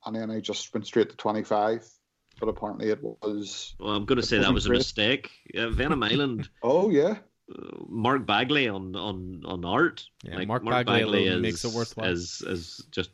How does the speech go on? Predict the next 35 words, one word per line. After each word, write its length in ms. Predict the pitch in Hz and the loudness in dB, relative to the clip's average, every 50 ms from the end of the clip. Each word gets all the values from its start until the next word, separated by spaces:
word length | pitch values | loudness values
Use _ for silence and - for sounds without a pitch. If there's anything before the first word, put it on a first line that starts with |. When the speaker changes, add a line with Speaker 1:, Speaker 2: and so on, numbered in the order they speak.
| _ - | _ -2
Speaker 2:
that 100 | 92 98 | -2 -2
would 100 | 95 98 | 0 0
make 140 | 113 131 143 | 0 0 2
it 80 | 143 | 0
worthwhile. 380 | 135 131 127 - 131 117 104 98 95 - _ | -2 -4 -4 -2 -2 -2 -2 -4 -6 -10 _
Yeah, 200 | - 104 117 135 - - _ _ - 113 | -8 -6 -6 -6 -6 -10 _ _ -8 -8
absolutely. 440 | 110 104 123 143 127 104 113 120 | -6 -2 0 0 0 2 2 2
Speaker 1:
Yeah. 40 | 113 | 2
Speaker 2:
That 180 | 101 113 120 113 | 2 0 0 0
man, 300 | 120 107 104 98 98 104 | 2 0 0 0 -2 -2
Mark 200 | 113 120 127 - | -2 -2 -2 -2
Bagley, 360 | 107 101 101 95 101 98 92 | -2 -2 -2 0 0 0 0
is, 340 | 92 90 87 85 82 - - _ _ _ _ _ _ _ _ _ _ _ | -2 -2 -4 -6 -10 -14 -18 _ _ _ _ _ _ _ _ _ _ _
is 380 | - 92 90 87 82 80 80 - - | -6 -4 -4 -4 -4 -8 -12 -16 -14
one 280 | - 87 90 92 92 | -10 -8 -6 -4 -4
of 80 | 92 87 | -2 -2
the 360 | 87 87 85 85 80 82 82 | 0 0 0 0 -2 -4 -6
seminal 760 | 78 - - - - - - - 95 95 101 113 113 110 101 | -6 -8 -10 -12 -12 -6 -4 -2 0 0 0 0 0 -2 -4
Spider-Man 500 | - - - 90 92 101 104 110 110 110 | -4 -4 -4 -2 -2 0 0 0 -2 -2
artists, 600 | 110 110 104 98 101 - - - - - - - - - | -2 -2 -2 -4 -4 -8 -8 -6 -6 -6 -6 -8 -14 -12
and, 320 | 80 80 78 78 80 78 - - | -12 -10 -10 -10 -10 -12 -12 -12
and, 240 | - 78 76 73 73 - - - | -12 -12 -12 -12 -14 -16 -14 -12
uh, 140 | 73 73 73 | -12 -12 -10
yeah, 200 | - 71 76 78 - - - | -6 -6 -6 -6 -6 -6 -6
absolutely, 420 | 85 78 - 80 82 82 87 80 - _ - | -6 -6 -4 -6 -6 -6 -6 -10 -12 _ -2
go 100 | 92 87 | 0 0
for 140 | 87 92 95 | 2 0 -2
it. 80 | 95 - | -2 -2
Speaker 1:
I'll 100 | 117 117 | -6 -8
check 240 | - - - 107 104 | -6 -2 0 2 2
it 80 | 107 107 | 4 4
out 160 | 104 101 - | 2 2 0
this 160 | 117 - - | -4 -4 -2
evening 300 | 107 110 120 143 151 160 | -2 0 0 -2 -2 -2
then. 180 | 165 180 185 | -2 -2 -4